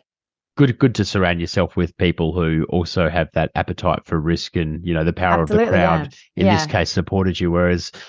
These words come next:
Speaker 1: I wonder if you were surrounded by people who had been, you know, in the golden handcuffs for ten to twenty years,
Speaker 2: Yeah.
Speaker 1: um,
Speaker 2: Yeah.
Speaker 1: with a partner who's doing the same, you might have got a different response, and I wonder
Speaker 2: Yeah,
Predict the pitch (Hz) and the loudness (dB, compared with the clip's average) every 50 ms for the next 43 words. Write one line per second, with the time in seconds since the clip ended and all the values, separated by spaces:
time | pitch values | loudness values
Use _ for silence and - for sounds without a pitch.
0 | - - - - 95 107 113 107 98 95 92 87 - 101 92 90 87 87 87 87 | -14 -6 -4 -2 2 2 2 2 2 2 0 0 0 -2 -2 0 0 0 0 2
1 | 87 87 - - - - 104 95 92 90 87 87 85 - 85 85 85 85 82 - | 0 0 -2 -4 -4 -4 -2 0 2 2 2 0 0 2 2 2 4 2 0 -2
2 | _ _ - - 107 92 - 92 90 87 85 85 80 - 90 90 90 85 87 85 | _ _ -4 -2 -2 0 0 2 2 2 2 0 0 0 0 0 0 -2 -2 -4
3 | 76 - - 90 87 80 82 82 82 90 - 92 90 87 87 82 80 90 87 85 | -8 -6 -4 0 0 2 2 2 0 0 2 2 2 2 0 -2 -2 -2 -4 -4
4 | - - 90 85 - - - - 90 82 - - - 104 95 90 85 - 104 95 | -2 -2 -2 -2 -2 -6 -6 -2 -2 -2 -2 -2 -2 -2 -2 -2 -2 -2 -2 0
5 | 95 92 87 90 90 92 90 90 92 - - 165 156 - 90 87 87 90 90 92 | 0 0 2 2 2 4 2 2 0 -4 -2 -2 0 2 2 2 2 0 0 -2
6 | 87 - - - - - 156 151 92 90 82 - 107 104 95 80 95 95 95 90 | -4 -8 -12 -20 -12 -6 -2 2 2 2 2 2 0 0 2 2 2 2 2 0
7 | - 98 92 87 87 - - 101 92 90 80 71 85 87 98 90 85 80 87 85 | 0 -2 -2 0 -2 0 0 0 0 0 0 -2 -2 0 0 0 0 0 -2 -4
8 | 73 - 95 85 - 76 69 78 - - - - 101 95 87 - 95 85 90 85 | -2 -4 -6 -4 -4 -4 -4 -4 -6 -6 0 0 0 0 0 -4 -6 -6 -6 -4
9 | 80 69 76 92 - - - - | -4 -2 0 2 2 2 2 2